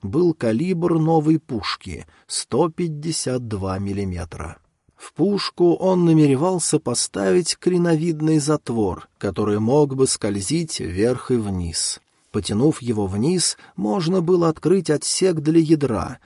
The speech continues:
загрузить туда снаряд и потом поднять затвор вверх,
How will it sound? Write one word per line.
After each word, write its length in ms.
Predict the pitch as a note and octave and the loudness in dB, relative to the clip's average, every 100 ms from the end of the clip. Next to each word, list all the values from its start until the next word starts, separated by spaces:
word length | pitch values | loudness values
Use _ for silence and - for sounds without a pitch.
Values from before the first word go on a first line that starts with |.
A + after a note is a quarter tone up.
| _ | _
загрузить 640 | F#2 G#2+ G#2 G#2 G2 C#3+ - | -4 -2 0 0 0 -2 -2
туда 280 | - G2+ C3+ | -2 0 0
снаряд 600 | - G#2+ F#2+ B2 F3 - - - | 0 -2 0 0 0 -4 -10 -4
и 100 | A#2 | 0
потом 440 | A2 - G3 F3+ | 0 2 2 2
поднять 540 | D3+ C3 A#2+ E3+ F#3 | 0 -2 -2 -2 -2
затвор 540 | C#3 D#3+ D#3+ D3 F3 D#3 | 0 -2 -2 0 0 0
вверх, 500 | C#3 C3 E2+ - | 0 -2 -2 -6